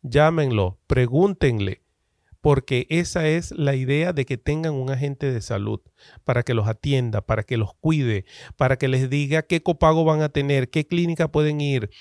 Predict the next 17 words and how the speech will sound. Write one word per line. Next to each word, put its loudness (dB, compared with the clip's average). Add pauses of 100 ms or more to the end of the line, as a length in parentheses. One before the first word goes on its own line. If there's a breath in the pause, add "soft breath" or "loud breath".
(300 loud breath)
qué 4
beneficio. 0 (120)
Esa -2
es -4
la -2
idea. 0
Utilícenlo -2 (320 loud breath)
y 2
ustedes 0
van -2
a -2
ver -2
que -4
les -4
va -2
a 2
dar -4